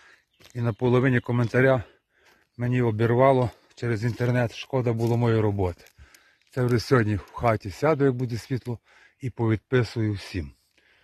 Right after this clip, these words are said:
Так що сьогодні я без хлопця, сьогодні я сам.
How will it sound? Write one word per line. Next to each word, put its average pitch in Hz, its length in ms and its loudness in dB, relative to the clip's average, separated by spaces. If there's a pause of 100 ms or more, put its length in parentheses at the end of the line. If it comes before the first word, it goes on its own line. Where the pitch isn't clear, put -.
(260)
Так 135 240 0
що 113 160 -4
сьогодні 123 520 0
я 117 120 2
без 95 220 -2
хлопця, 170 640 -4 (720)
сьогодні 120 460 -2
я 113 160 -2
сам. 82 320 -10